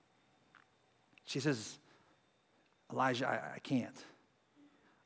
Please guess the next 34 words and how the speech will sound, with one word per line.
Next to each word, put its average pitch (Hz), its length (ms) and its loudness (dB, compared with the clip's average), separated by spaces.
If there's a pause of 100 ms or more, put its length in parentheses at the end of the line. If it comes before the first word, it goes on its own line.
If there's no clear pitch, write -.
(380)
I 123 140 6
only 143 180 10
have 135 260 6
this 131 240 2
little 143 280 4
amount 156 240 6
of 139 80 2
flour - 440 -4 (1160)
and 127 100 -2
this 135 160 4
little 160 260 8
amount 156 240 6
of 135 100 0
oil. 95 320 -4 (1500)
I'm 156 120 -2
just 160 160 0
making 143 200 8
a 139 60 6
fire 92 460 -6 (800)
so - 120 -8
I 120 60 -2
can 123 100 4
make 120 140 4
this 110 160 -2
last 123 320 2
loaf 131 220 -2
of 113 100 -8
bread 82 240 -6 (1120)
so - 160 -8
that 110 100 -6
me 117 220 2
and 123 100 6
my 113 120 0
son - 380 -8